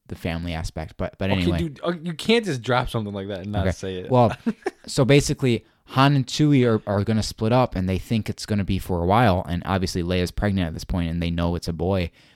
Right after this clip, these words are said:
Speaker 1: Um, and, and Han tells Chewie, they're saying goodbye, really, um,
Speaker 2: Mm-hmm.
Speaker 1: for a while. But then he, Han says something along the lines of, "There's not a chance that you're not gonna be a part of my kid's life."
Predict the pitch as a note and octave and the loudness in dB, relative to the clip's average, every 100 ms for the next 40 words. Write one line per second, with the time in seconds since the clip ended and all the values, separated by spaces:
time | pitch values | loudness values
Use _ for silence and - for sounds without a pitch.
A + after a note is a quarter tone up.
0 | _ - F#2 E2+ - _ _ _ F#2+ F#2 | _ -4 -2 -2 -6 _ _ _ -4 -4
1 | - F#2 F2 D2+ - G#2 G2+ F#2+ G2+ F#2+ | -4 -6 -4 -4 -2 -2 0 0 -2 -2
2 | - A2+ G#2 F#2+ F#2+ F#2+ - - B2 C3+ | -4 0 0 0 -2 -6 -8 -2 2 2
3 | F#2+ F#2 B2 A#2+ F2 A#2+ G2 F2 _ _ | 2 4 4 4 2 0 0 -2 _ _
4 | _ G#2+ F2+ F2 F2+ F#2 F2+ F#2+ A#2 F#2 | _ -4 0 -2 -2 -2 2 2 4 2
5 | F2+ D2 G2 F#2 F2 G2 - - - G#2+ | -2 -4 -4 -4 -4 -8 -8 -14 -8 -2
6 | A2+ A2 - A2 A2 G#2+ G2+ F#2+ G2 F#2+ | 0 0 -2 -4 -4 -6 -4 -2 -4 -4
7 | F#2+ F#2+ F#2 F#2+ F2 - - - _ - | -4 -2 -2 -4 -8 -10 -20 -20 _ 0
8 | A2+ A#2+ B2+ A#2+ G2+ - G#2 G2 - G2 | 2 4 4 4 2 2 4 2 -2 -2
9 | F2+ G2+ G2+ F#2+ F2+ F#2 F#2 F2 - F#2 | -2 0 0 0 -2 -4 -2 0 2 2
10 | F2+ - F2 - F2 - F2+ D#2 C2 - | 0 -4 -6 -4 -6 -4 -4 -4 -4 -10
11 | - | -20